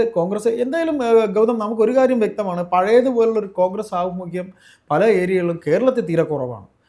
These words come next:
അത് മറ്റ്, മറ്റ് സംസ്ഥാനങ്ങൾ പോലെ തന്നെ വളരെ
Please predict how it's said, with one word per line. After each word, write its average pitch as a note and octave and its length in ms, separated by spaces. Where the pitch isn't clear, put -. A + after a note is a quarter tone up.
അത് F3 160
മറ്റ്, D3 260
മറ്റ് D#3+ 280
സംസ്ഥാനങ്ങൾ A3+ 640
പോലെ G#3 260
തന്നെ G3+ 240
വളരെ G3 300